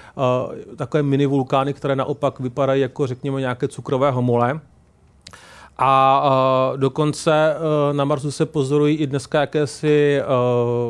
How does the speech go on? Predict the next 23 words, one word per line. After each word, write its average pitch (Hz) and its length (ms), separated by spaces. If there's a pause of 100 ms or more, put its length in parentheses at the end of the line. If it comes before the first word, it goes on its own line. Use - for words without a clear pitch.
řekněme, 143 500
sesuvy, 151 680
eh, 127 880 (420)
toho 135 440
kamení 147 460
smíchaného 143 880
s - 80
vodním 135 340
ledem, 143 480
eh, - 520
v - 60
podobě 139 260
jakýchsi 139 320
lavin, 113 340
no. 107 140 (200)
Tohle 151 160
je 170 40
třeba 170 240
okolí, 165 520
eh, - 40 (160)
jednoho 147 360
z - 60
pólů, 151 720